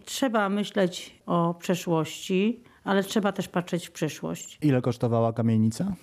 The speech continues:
Speaker 1: Wydatkowaliśmy milion pięćdziesiąt tysięcy złotych na zakup tej kamienicy.
Speaker 2: Teraz trzeba będzie jeszcze włożyć sporo pieniędzy, aby wykonać tam niezbędne remonty.
Speaker 1: No, na pewno, ale też mamy nadzieję, nawet patrząc na to, co ogłoszone zostało,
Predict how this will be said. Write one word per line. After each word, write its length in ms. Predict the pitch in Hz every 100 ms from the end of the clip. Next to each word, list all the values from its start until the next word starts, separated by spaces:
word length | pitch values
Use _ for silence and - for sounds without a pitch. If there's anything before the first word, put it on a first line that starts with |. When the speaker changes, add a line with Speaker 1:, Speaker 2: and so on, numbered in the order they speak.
| -
Speaker 1:
Wydatkowaliśmy 920 | 220 226 - 220 226 226 - 226 214
milion 380 | 208 196 190 185
pięćdziesiąt 800 | 196 185 185 175 165 170 - -
tysięcy 440 | 175 175 160 170
złotych 460 | 151 160 156 165 175
na 140 | 160
zakup 340 | 156 160 175
tej 160 | - 160
kamienicy. 680 | 160 160 156 160 160 - 185 - - -
Speaker 2:
Teraz 260 | 113 110 -
trzeba 240 | - 113
będzie 300 | 110 113 110
jeszcze 260 | 110 - 117
włożyć 400 | 110 110 113 131
sporo 260 | 123 113 104
pieniędzy, 520 | 107 104 104 104 117 - - -
aby 380 | 107 110 113
wykonać 420 | 101 110 107 110 107
tam 160 | 107
niezbędne 440 | 107 101 110 107 113
remonty. 460 | 117 95 - - -
Speaker 1:
No, 260 | 311 302
na 140 | 294 294
pewno, 520 | 233 190 175 214 311 320
ale 260 | 269 254
też 480 | 247 247 214 - - 208
mamy 260 | 214 214
nadzieję, 720 | 208 190 175 196 214 214 214
nawet 360 | 196 190 185 185
patrząc 600 | - 190 - 175 165 -
na 140 | 190
to, 200 | 180 180
co 460 | 175 - 170 165 165
ogłoszone 500 | 170 170 160 170 160
zostało, 680 | 160 160 - 170 160 160